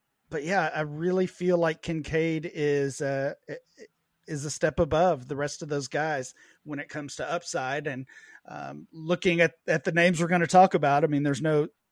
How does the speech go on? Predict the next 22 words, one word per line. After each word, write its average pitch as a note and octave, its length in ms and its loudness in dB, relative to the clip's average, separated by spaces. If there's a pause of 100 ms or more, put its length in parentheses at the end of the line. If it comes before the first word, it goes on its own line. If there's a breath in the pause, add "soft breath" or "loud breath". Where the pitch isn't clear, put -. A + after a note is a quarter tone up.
(200)
you D3+ 120 -8
know, C#3 100 -4
there's D3 200 -6
no F3+ 120 2
secrets F#3 480 -4
or E3+ 60 -10
surprises F#3 600 -2
here. C#3 280 -6 (240 soft breath)
When D3+ 160 -8
you D#3 80 -4
think G3 220 -4
about D#3+ 280 2
Dulcich D#3+ 560 0 (280 soft breath)
or D3+ 240 2
Okonkwo D#3+ 720 0 (360 soft breath)
or D3+ 280 0
even D#3+ 240 -2
a D#3 80 -2
guy D#3 200 2
like D3+ 220 -2
Trey F3 220 2
McBride, D#3 640 0